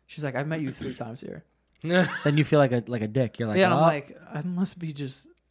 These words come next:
Speaker 1: like, I have a drinking problem, I think."
Speaker 3: <laughs>
Speaker 1: Like, that's when it hits you, and you're just like,
Speaker 3: "I'm sorry."
Speaker 1: "Like, I have a drinking problem." That's what Rockies does to you, I feel like, you know?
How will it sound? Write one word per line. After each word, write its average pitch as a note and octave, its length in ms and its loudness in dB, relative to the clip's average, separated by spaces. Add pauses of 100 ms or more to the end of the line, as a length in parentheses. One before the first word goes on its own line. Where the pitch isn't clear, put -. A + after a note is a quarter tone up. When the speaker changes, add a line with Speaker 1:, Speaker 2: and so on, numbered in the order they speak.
(160)
Speaker 1:
like, C#3 160 -6
I C3+ 120 -2
have F3+ 160 -4
a D#3+ 40 -4
drinking E3+ 340 -2
problem, B2+ 360 -4
I B2+ 40 -6 (120)
think." - 120 2 (160)
Speaker 3:
<laughs> - 160 -4
Speaker 1:
Like, D3+ 180 -4
that's F3+ 200 0
when G#3 120 4
it F3 160 2
hits G#3 180 -2
you, D3+ 140 -2
and C#3+ 100 -4
you're C#3+ 80 -6
just D3 80 -12
like, C#3 260 -2 (440)
Speaker 3:
"I'm E3+ 100 -4
sorry." C#3 380 0
Speaker 1:
"Like, - 20 0
I - 100 0
have F3 80 -2
a D3+ 40 -8
drinking F3+ 280 -4
problem." C3 340 -8 (600)
That's F#3+ 140 -8
what A#3 100 -2
Rockies F#3+ 320 4
does F3+ 200 0
to D3+ 120 -8
you, C3+ 140 -2
I C3 40 -4
feel C3+ 200 -6
like, C3+ 260 -6
you C#3+ 80 -8
know? D3 200 -6